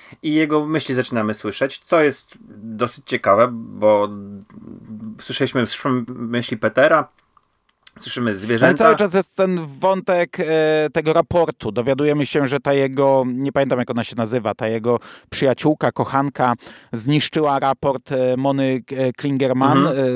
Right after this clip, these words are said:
Speaker 2: e, tej pacjentki, którą on, e, po-, e, dokonał błędu i,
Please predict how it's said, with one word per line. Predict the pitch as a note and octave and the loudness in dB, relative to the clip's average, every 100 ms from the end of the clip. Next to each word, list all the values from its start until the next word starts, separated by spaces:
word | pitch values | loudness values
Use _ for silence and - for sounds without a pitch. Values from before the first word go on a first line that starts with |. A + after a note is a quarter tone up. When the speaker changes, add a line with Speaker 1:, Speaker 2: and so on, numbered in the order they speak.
| B2 A#2 | -2 -6
Speaker 2:
e, | - | -2
tej | C3+ | 0
pacjentki, | B2+ C3+ D3 C3+ C3+ | 2 2 2 0 -4
którą | - B2+ B2+ A#2+ A#2+ | -4 0 2 2 2
on, | B2+ B2 | 2 2
e, | A#2+ A#2+ - | 0 -2 0
po-, | B2+ | -2
e, | A#2+ A#2+ G#2+ A#2+ B2 A#2+ | 0 -4 -4 -4 -2 -2
dokonał | A2+ B2+ C3 B2 | -2 0 2 2
błędu | A#2+ B2+ A#2+ D3 - - | 2 2 4 2 2 -2
i, | B2 A#2+ A#2 A#2+ | 0 2 2 0